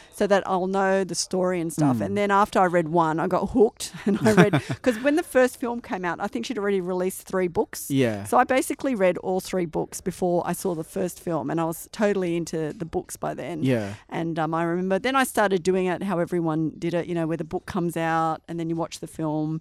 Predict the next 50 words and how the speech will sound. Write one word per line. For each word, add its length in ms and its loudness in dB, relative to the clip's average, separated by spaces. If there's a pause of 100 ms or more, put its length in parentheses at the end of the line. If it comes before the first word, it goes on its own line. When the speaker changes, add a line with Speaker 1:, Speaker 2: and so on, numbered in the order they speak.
(140)
Speaker 2:
Yeah. 240 4
Speaker 1:
And 100 -4
the 60 -4
book 140 -8
comes 200 -8
out 120 -4
and 80 -6
you 60 -4
watch 180 -8
the 40 -14
film, 260 -10
blah, 200 -6
blah, 140 -6
blah, 140 -6
blah, 120 -8
blah. 160 -6 (380)
And 200 -6
then, 320 0
um, 480 -2 (640)
and 140 -2
then 100 0
you 120 0
really, 680 0 (520)
and 100 0
then 100 2
I 60 2
forgot 320 -2
all 160 2
about 280 -4
them, 280 -8
basically, 480 -4
<laughs> 80 0
after 300 -4
I 60 -4
did 200 -10
that, 200 -14
you 80 -6
know. 80 -2
And, 280 0
and 180 -2
I 120 -2
think, 280 -2
I 60 4
don't 140 2
know 120 4
how 140 0
you 220 -2
read 200 -2
the 60 -8
books, 380 -8